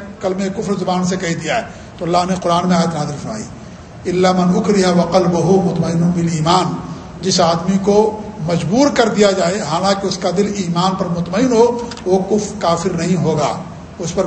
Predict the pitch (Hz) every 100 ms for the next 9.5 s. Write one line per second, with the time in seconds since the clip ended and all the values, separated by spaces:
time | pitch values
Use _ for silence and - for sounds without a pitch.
0 | 180 170 170 190 175 170 170 170 160 214
1 | 190 175 151 135 - - - - - -
2 | - - - 208 185 180 233 214 233 196
3 | 175 175 190 196 180 156 151 107 - -
4 | - - 175 165 180 196 196 185 196 190
5 | 175 175 190 175 208 196 175 190 190 170
6 | 170 165 160 156 - - - - 160 185
7 | 180 254 254 254 - - - - 175 185
8 | - 302 269 - 240 214 208 208 208 196
9 | 180 175 175 170